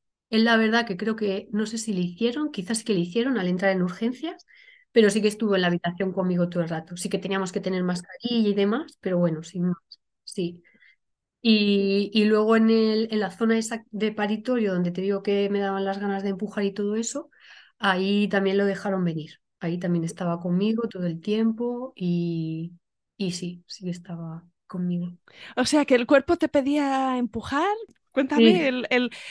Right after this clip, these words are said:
Speaker 2: el matrón te iba sugiriendo, ¿no? Diferentes posturas y tal, pero me da la
Speaker 1: Sí.
Speaker 2: sensación como que no estabas tranquila o no estabas a gusto. Eh,
Speaker 1: Sí, yo creo que estaba un poco ya,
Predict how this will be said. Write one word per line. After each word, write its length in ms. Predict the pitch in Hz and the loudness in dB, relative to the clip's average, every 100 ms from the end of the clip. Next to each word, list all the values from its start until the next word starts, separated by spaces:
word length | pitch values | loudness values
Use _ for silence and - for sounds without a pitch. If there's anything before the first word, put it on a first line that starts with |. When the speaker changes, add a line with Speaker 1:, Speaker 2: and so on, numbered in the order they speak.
| - | -2
Speaker 2:
el 100 | 240 | 2
matrón 380 | 247 254 254 262 | 4 4 2 2
te 140 | 302 | 2
iba 460 | 285 277 277 262 262 - - _ | 2 2 4 4 2 -8 -20 _
sugiriendo, 680 | - 262 277 277 302 302 277 | -4 -2 0 2 2 2 0
¿no? 160 | 254 | -2
Diferentes 480 | 359 285 254 240 233 | -4 -6 -6 -6 -6
posturas 880 | - 208 - 311 339 320 294 294 277 | -6 -6 -2 0 0 0 0 -2 -4
y 80 | 262 | -2
tal, 180 | 285 311 | -2 0
pero 280 | 294 233 - 226 | 0 0 -4 -2
me 160 | 240 | 2
da 100 | 247 | 6
la 120 | 277 | 6
Speaker 1:
Sí. 20 | 269 | 6
Speaker 2:
sensación 420 | 359 381 359 359 | 4 4 2 2
como 220 | 403 349 | 4 4
que 100 | 330 | 2
no 80 | 277 | 0
estabas 360 | - 330 330 | 0 -2 -2
tranquila 560 | - 294 285 269 277 277 | -2 -2 -2 -4 0 2
o 40 | |
no 80 | 254 | 2
estabas 340 | 254 277 262 254 | -2 -4 -4 -2
a 60 | |
gusto. 720 | 220 240 254 - 262 240 240 - _ - - - - _ | 0 0 -2 -2 2 2 0 -4 _ -20 -20 -20 -20 _
Eh, 240 | 226 226 226 | -4 -2 0
Speaker 1:
Sí, 500 | 220 294 262 240 233 | 2 4 6 4 2
yo 100 | 254 | 2
creo 120 | 277 | 2
que 100 | 294 | 0
estaba 380 | 285 - 254 254 | -4 -2 0 2
un 120 | 240 | 0
poco 340 | 254 233 262 262 | -2 2 4 6
ya, 380 | 233 226 240 | 4 2 -2